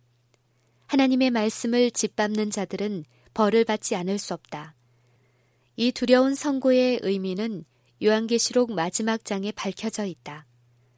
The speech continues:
"내가 이 책의 예언의 말씀을 듣는 각인에게 증거하노니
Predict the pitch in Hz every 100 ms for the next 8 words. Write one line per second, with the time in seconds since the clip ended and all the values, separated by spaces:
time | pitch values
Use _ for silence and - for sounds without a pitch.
0 | _ _ _ 190 190 190 185 175 - -
1 | 202 214 - 247 240 226 214 185 208 208
2 | 220 196 190 208 - 208 214 - 202 214
3 | 214 190 214 202 202 208 208 208 - 214
4 | 214 226 220 196 165 156 147